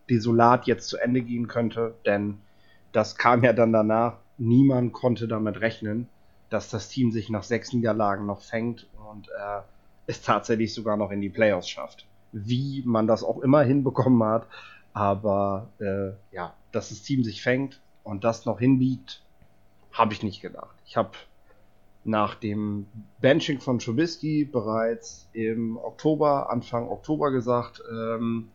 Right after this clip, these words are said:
dass, äh, die Coaches drohen, das Team zu verlieren, wenn sie solche, solche Entscheidungen jetzt treffen. Ähm,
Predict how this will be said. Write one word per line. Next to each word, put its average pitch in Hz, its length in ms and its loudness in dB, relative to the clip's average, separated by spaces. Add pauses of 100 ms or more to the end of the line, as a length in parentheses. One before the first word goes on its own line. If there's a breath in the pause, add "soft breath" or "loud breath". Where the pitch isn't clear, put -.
(540 soft breath)
dass, - 480 0
äh, 113 580 -2 (100)
die 123 100 -8
Coaches 131 840 0 (140)
drohen, 147 560 8
das 131 160 2
Team 139 220 6
zu 127 140 -8
verlieren, 151 520 2 (480)
wenn 131 180 8
sie 131 140 -2
solche, 131 540 0 (200)
solche 131 260 0
Entscheidungen 127 480 2
jetzt 120 200 -4
treffen. 131 440 -4 (600 soft breath)
Ähm, 123 640 0